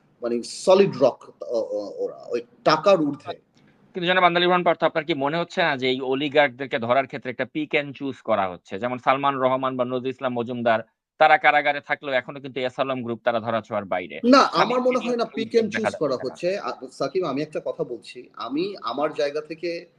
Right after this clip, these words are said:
Speaker 1: আমি আমার জায়গা থেকে বলি, পলিটিশিয়ান হয়ে বলি, যে দেখুন,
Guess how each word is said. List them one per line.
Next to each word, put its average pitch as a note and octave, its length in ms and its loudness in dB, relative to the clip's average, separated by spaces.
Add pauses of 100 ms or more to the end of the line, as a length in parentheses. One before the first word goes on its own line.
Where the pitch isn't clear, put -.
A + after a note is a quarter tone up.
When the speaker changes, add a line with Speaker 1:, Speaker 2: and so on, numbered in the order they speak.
(280)
Speaker 1:
আমি D#3+ 240 4
আমার D#3 280 6
জায়গা C3+ 240 0
থেকে A2 240 -10
বলি, E2+ 320 -16 (100)
পলিটিশিয়ান A2 500 -6
হয়ে G2 100 2
বলি, F2 280 -6 (360)
যে D#3 80 6
দেখুন, F3+ 280 6